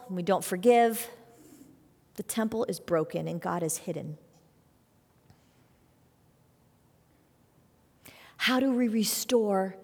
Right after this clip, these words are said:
the temple? How do we align the stones back in place? How can we fulfill this purpose that we have collectively? How can we be the kind of people God wants us to be? How can we be the kind of people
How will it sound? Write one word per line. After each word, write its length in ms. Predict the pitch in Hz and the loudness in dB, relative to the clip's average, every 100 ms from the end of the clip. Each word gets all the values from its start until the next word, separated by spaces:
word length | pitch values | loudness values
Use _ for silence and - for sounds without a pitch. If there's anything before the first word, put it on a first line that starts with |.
| - - _ | -20 -20 _
the 80 | 190 | -8
temple? 540 | - 185 170 - - - _ _ _ _ _ _ _ _ _ _ - | -6 -6 -8 -14 -20 -20 _ _ _ _ _ _ _ _ _ _ -6
How 200 | 214 220 | 2 4
do 80 | |
we 400 | 226 233 233 233 - - - - - | 4 4 4 2 -4 -20 -20 -20 0
align 340 | 196 202 208 | 2 4 2
the 80 | 208 | 2
stones 540 | - - 208 196 190 170 | 2 4 4 4 0 0
back 280 | 180 180 | 0 0
in 100 | 175 | -2
place? 360 | 175 185 175 170 | -2 0 2 4
How 180 | 247 254 | 6 6
can 180 | 262 277 | 6 0
we 120 | 262 | 0
fulfill 680 | - 226 - 226 214 208 214 - - - - | 0 -2 4 6 6 4 0 -14 -20 -16 -2
this 160 | 208 | 0
purpose 840 | - - 302 320 233 - - - - _ _ _ - | 0 -8 -6 -6 -6 -2 0 0 -4 _ _ _ -4
that 140 | 233 | 0
we 120 | 269 226 | 2 0
have 480 | 214 254 196 185 | 2 4 4 0
collectively? 760 | - 214 214 214 185 160 151 160 - _ _ _ _ - - _ _ _ _ - | -6 0 0 0 -6 -6 -8 -8 -14 _ _ _ _ -20 -20 _ _ _ _ -2
How 120 | 214 | 0
can 140 | 226 226 | 2 2
we 80 | |
be 20 | 226 | 2
the 80 | |
kind 200 | 208 214 | 2 0
of 60 | 196 | -2
people 320 | - 208 185 | -2 -2 -2
God 280 | 175 175 175 | 0 0 0
wants 260 | 165 175 175 | -2 -2 -2
us 80 | |
to 100 | - | -4
be? 100 | 170 | -4
How 220 | 175 214 320 | 0 2 2
can 140 | 370 | 0
we 60 | 359 | 0
be 120 | 330 | 2
the 120 | 247 | 2
kind 300 | - 247 240 | 0 0 2
of 180 | 208 - | 0 -2
people 520 | - 247 233 175 160 | -4 -2 2 0 0